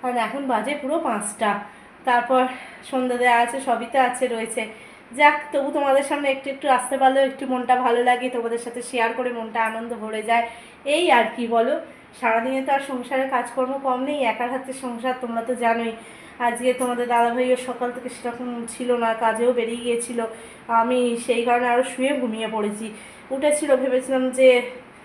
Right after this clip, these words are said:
উঠে পড়তে পারবো, কিন্তু হয়নি, সব দিন আর সমান যায় না গো। তো যাই হোক,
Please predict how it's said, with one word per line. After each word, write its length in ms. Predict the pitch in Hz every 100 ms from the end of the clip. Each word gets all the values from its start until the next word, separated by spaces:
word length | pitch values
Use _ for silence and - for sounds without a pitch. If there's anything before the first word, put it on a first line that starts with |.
| - - - - -
উঠে 220 | 311 349
পড়তে 280 | 330 302 311
পারবো, 420 | 311 269 269 262 254 - -
কিন্তু 300 | 269 262 262 262 240
হয়নি, 420 | 240 240 240 240 -
সব 160 | 247 220
দিন 120 | 240 262
আর 100 | 269
সমান 340 | 262 240 226 240
যায় 220 | 240 233
না 60 | 226
গো। 140 | 226 311 311 - - - - -
তো 60 | 294
যাই 280 | 294 285 285
হোক, 120 | 311